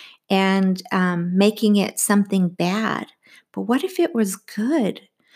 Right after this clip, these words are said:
What if, you know, that, that distraction or of, of, and I don't even wanna say a distraction, but what if you failed at something,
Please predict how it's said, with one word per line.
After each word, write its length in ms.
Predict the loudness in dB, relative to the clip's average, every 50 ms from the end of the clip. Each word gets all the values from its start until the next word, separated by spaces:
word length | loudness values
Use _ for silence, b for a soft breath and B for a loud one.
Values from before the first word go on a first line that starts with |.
| b b b b
What 380 | -8 -2 0 2 2 2 0 2 2
if, 480 | 4 4 4 4 2 -2 -8 -14 -10 -8
you 200 | 0 2 4 4
know, 240 | 4 4 4 2 0
that, 340 | 2 0 2 2 0 0 -2 -8 _ B B B B B B B B B B B _ _ _ _ -2
that 240 | 0 0 0 -2 -6 -12 _ _ _ _ _ _ _ _ _ _ _ _ _ _ -14 -4
distraction 1200 | -2 0 0 2 0 -2 -2 0 2 2 2 2 2 -2 -2 -4 0 2 2 2 2 0 -2 -4 -2 2
or 240 | 2 4 6 4 4
of, 220 | 2 0 -6 -10 -4 -2
of, 500 | 0 0 0 0 -2 -6 -8 -12 -18 -20 -20 _ _ _ _ -4
and 260 | -2 -2 -2 -2 -4 0
I 140 | 0 0 2
don't 180 | 4 4 4 4
even 240 | 4 4 2 0
wanna 180 | 2 0 0 -2
say 260 | -4 -2 -2 0 0
a 60 | 0
distraction, 800 | -2 -2 -6 -6 -6 -4 -2 0 0 0 0 -2 -2 -2 0 0
but 100 | 0 0
what 340 | 0 2 2 2 2 2 2 2
if 260 | 2 2 2 2 0
you 140 | -2 -2 -2
failed 760 | -2 -6 -8 -2 2 2 4 4 4 4 4 2 2 -2 -4 -4
at 280 | -4 -4 -4 -4 -6
something, 640 | -6 -4 -2 -2 -2 -4 -4 -6 -6 -6 -6 -8